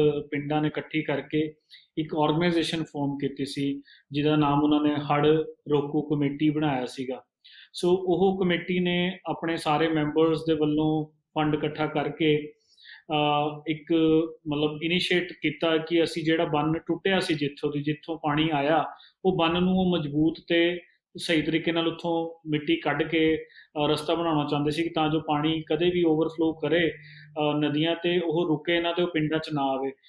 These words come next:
ਸੋ ਉਸ project ਦੇ ਲਈ ਉਹਨਾਂ ਨੇ ਸਾਨੂੰ proposal ਭੇਜਿਆ ਸੀ ਕਿ ਸਾਨੂੰ ਤੇਲ ਦੀ ਜਿਹੜੀ ਹੈ ਉਹ requirement ਹੈ।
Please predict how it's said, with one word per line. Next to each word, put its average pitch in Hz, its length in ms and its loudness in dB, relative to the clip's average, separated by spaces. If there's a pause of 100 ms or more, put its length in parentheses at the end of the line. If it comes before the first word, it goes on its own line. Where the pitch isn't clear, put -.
(180)
ਸੋ 202 300 2
ਉਸ 202 160 0 (160)
project 185 380 2
ਦੇ 202 80 4
ਲਈ 196 140 4
ਉਹਨਾਂ 190 220 2
ਨੇ 190 80 0
ਸਾਨੂੰ 180 260 -2
proposal 165 520 -4
ਭੇਜਿਆ 160 260 2
ਸੀ 151 120 -6
ਕਿ 180 160 -2
ਸਾਨੂੰ 160 380 -2
ਤੇਲ 160 260 2
ਦੀ 160 140 0
ਜਿਹੜੀ 156 320 2
ਹੈ 156 160 2 (320)
ਉਹ 165 80 2
requirement 143 680 0
ਹੈ। 123 160 -6